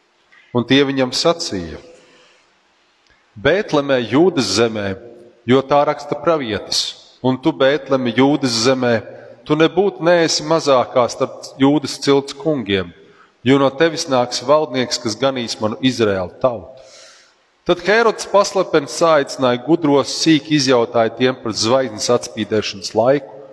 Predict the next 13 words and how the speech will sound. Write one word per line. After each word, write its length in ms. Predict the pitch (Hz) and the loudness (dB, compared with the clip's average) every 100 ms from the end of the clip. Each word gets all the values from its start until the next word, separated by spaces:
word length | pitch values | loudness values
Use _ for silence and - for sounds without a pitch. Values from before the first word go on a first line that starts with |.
| - - _ - | -20 -20 _ -2
un 160 | 160 214 | 0 0
viņš 140 | - | 0
to 80 | 190 | 0
sūtīja 520 | - - 190 180 156 127 | 0 2 2 2 0 0
uz 60 | |
Bētlemi 480 | 117 151 170 147 135 | 0 0 0 -2 -2
un 80 | 131 | -4
sacīja: 560 | - 143 - 139 127 120 - - - - - | -2 -2 -2 0 0 0 -4 -20 -20 -10 0
"Ejiet 300 | 180 180 151 | 2 2 0
un 100 | 165 | 2
ievāciet 560 | 160 147 135 151 139 151 | 4 4 2 0 -2 2
rūpīgi 420 | 160 160 139 123 123 | 2 2 -2 0 -2
ziņas 240 | 151 | -2